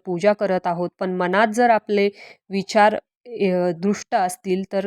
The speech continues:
त्याचा काहीही फायदा होणार नाही. आपले मन प्रसन्न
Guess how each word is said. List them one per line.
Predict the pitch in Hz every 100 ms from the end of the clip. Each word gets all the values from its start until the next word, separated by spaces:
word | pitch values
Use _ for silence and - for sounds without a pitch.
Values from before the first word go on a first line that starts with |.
| 202
त्याचा | 180 202
काहीही | 190 170 170 220
फायदा | - 185 175
होणार | 185 185 170 170
नाही. | 175 170 175
आपले | 180 175 180
मन | 180 185 208 254
प्रसन्न | - 190 180 214 214 240